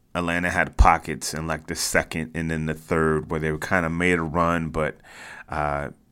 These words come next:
when it came down to it, Boston was just too tough on both sides of the ball.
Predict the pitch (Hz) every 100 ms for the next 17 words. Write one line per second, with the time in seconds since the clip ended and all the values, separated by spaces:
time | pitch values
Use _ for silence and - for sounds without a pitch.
0 | _ _ _ - 90 80 - 90 85 82
1 | 85 78 - - 87 80 - _ _ -
2 | 85 80 - 80 71 67 - - - 98
3 | - 98 78 - - 73 - - 87 73
4 | - 73 73 67 65 65 60 50 -